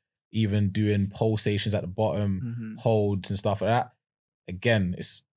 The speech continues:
Speaker 1: different ways to progressively overload before you are there just doing, like, a loads of
Speaker 2: Yeah,
Speaker 1: donkey
Speaker 2: because the problem
Speaker 1: kickbacks.
Speaker 2: is they'll work to fifteen to thirty reps.
Speaker 1: Hmm.
Speaker 2: But then the problem is they're not engaging the correct muscles. They're not
Speaker 1: Hmm.
Speaker 2: getting the pelvic tilt.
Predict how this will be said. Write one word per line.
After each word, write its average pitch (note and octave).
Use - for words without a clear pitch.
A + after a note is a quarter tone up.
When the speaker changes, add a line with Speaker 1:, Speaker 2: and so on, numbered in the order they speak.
Speaker 1:
different A#2
ways A2
to B2
progressively G2+
overload G2+
before G2
you F#2
are F2+
there F#2
just -
doing, F#2
like, F2
a F2+
loads F2+
of E2+
Speaker 2:
Yeah, -
Speaker 1:
donkey F3+
Speaker 2:
because F3
the F3
problem G#3+
Speaker 1:
kickbacks. G3+
Speaker 2:
is B2
they'll B2
work D#3
to -
fifteen C3
to A2+
thirty G#2
reps. -
Speaker 1:
Hmm. A2
Speaker 2:
But B2
then C3+
the C3+
problem F3
is A2
they're B2+
not D3+
engaging C3
the A2
correct -
muscles. G2
They're B2
not A#2
Speaker 1:
Hmm. G#2
Speaker 2:
getting B2+
the A2+
pelvic G#2+
tilt. G#2